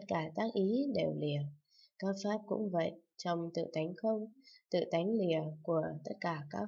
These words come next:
pháp, hoặc Đại Bồ Tát, hoặc Bát Nhã Ba La Mật Đa, hoặc trí nhất thiết trí, hoặc các tác ý khác, đều bất khả đắc." Vì sao? Đại Bồ Tát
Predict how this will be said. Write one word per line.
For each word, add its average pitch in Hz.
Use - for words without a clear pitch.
pháp, 247
hoặc 170
Đại 160
Bồ 165
Tát, 233
hoặc 160
Bát 214
Nhã 220
Ba 190
La 170
Mật 151
Đa, 175
hoặc 160
trí 170
nhất 202
thiết 269
trí, 208
hoặc 156
các 208
tác 233
ý 190
khác, 269
đều 160
bất 196
khả 170
đắc." 190
Vì 147
sao? 185
Đại 170
Bồ 156
Tát 247